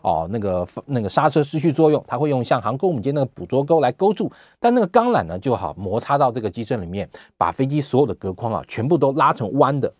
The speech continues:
就变成说一个隔框应该这样，就变成说底下变成这样弯的。那这个时候你这整个机身真就报销了。好，那我们再请我们的这个，呃，制作人帮我们放到第九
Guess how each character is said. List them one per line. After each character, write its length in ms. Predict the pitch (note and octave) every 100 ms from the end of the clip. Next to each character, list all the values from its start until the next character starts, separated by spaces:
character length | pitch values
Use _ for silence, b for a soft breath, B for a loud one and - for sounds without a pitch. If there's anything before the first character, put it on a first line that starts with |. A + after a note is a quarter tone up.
| -
就 80 | A2
变 200 | C#3+ B2
成 20 |
说 140 | C3+
一 100 | C3
个 80 | F#3
隔 160 | - C3
框 180 | D3+ D3+
应 60 |
该 120 | D3
这 80 | C#3+
样， 100 | D3 b b -
就 100 | D3+
变 160 | E3
成 20 |
说 100 | D3+
底 140 | E3 F#2+
下 140 | C3
变 160 | B2 B2+
成 40 |
这 60 | A#2+
样 100 | A#2
弯 240 | B2+ C3 C#3+
的。 120 | - b b
那 80 | E3+
这 120 | F3+
个 80 | C#4
时 100 | -
候 100 | B2
你 140 | F2
这 100 | F#2
整 140 | C#3 F#2+
个 60 |
机 140 | - G#2
身 60 |
真 80 | A#2
就 80 | G#2+
报 180 | F#2+ G2
销 200 | E2+ D#2+
了。 140 | D2+ - _ b b b
好， 180 | C3 -
那 140 | F3+
我 40 | E3
们 80 | B2
再 140 | E3+
请 240 | C3 -
我 100 | F#2
们 220 | F#2 G#2+ A#2
的 280 | A#2 G2+
这 100 | F#2+
个， 300 | A2 G#2 F#2+ - _ _ - _ _ _ _
呃， 200 | - G#2 F2+
制 120 | C3
作 140 | A2
人 120 | F#2
帮 140 | F2 A2+
我 40 |
们 60 | F2+
放 160 | A#2
到 140 | G2+ F#2
第 140 | -
九 180 | A#2+ F#2